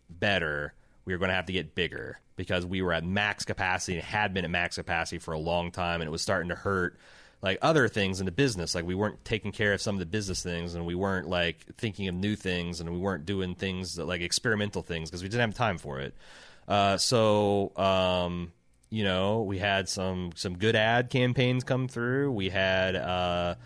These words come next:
the club sale that went off like bananas, and, um, we decided we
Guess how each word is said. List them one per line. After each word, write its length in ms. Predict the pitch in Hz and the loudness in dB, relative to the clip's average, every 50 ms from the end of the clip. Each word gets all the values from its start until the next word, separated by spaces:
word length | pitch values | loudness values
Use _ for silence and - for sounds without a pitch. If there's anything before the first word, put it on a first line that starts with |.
| - - - - | -18 -20 -10 -8
the 80 | - 98 | -8 -2
club 280 | - 127 123 117 113 - | 0 2 2 2 2 2
sale 320 | - 123 117 120 120 123 | 2 4 6 6 6 6
that 80 | 117 104 | 6 4
went 180 | 104 110 107 | 4 4 6
off 240 | 107 110 110 107 - | 6 4 4 4 2
like 180 | 113 104 101 95 | 2 2 2 2
bananas, 640 | 101 98 101 104 107 113 120 123 135 131 123 110 107 | 0 2 2 2 2 2 2 0 0 -2 -2 -4 -6
and, 720 | 71 87 90 90 90 90 90 90 90 90 90 87 - - | -4 -2 -2 0 0 0 0 0 -2 -2 -4 -4 -4 -2
um, 600 | 87 87 87 87 87 87 87 87 85 87 87 78 | -2 0 0 0 0 0 0 -2 -2 -4 -4 -4
we 160 | 87 95 92 | -4 -4 -4
decided 540 | 90 92 90 - 98 92 95 95 101 92 92 92 | -2 -4 -4 -2 0 0 2 2 0 -2 -4 -6
we 440 | 92 95 92 92 92 92 90 90 | -4 -4 -2 -2 -2 -2 -2 -4